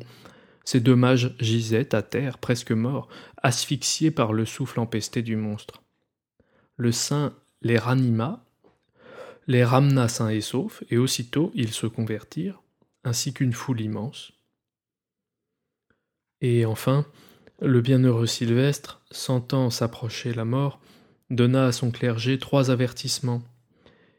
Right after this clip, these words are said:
Il les avertit de s'aimer entre eux, de gouverner leurs églises avec diligence, et de protéger leurs troupeaux de la morsure des loups.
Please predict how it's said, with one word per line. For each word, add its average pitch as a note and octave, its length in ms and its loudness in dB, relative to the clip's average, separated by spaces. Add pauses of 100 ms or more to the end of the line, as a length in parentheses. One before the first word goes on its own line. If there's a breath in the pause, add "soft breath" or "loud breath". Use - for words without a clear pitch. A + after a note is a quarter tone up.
(120 soft breath)
Il B2+ 180 2
les C3 160 6
avertit B2+ 580 0 (300 loud breath)
de B2+ 180 0
s'aimer C3+ 760 2
entre B2 380 -4
eux, G#2+ 120 -4 (1160)
de B2+ 220 2
gouverner C#3+ 680 2
leurs B2 360 2
églises C3 380 -2
avec A#2+ 260 0
diligence, B2+ 880 -2 (640)
et C3 100 -4
de C#3 120 2
protéger C#3 540 2
leurs B2+ 200 0
troupeaux C3 400 -2
de B2 100 0
la B2 140 2
morsure A#2+ 480 -4
des A2 160 -4
loups. A2 160 -10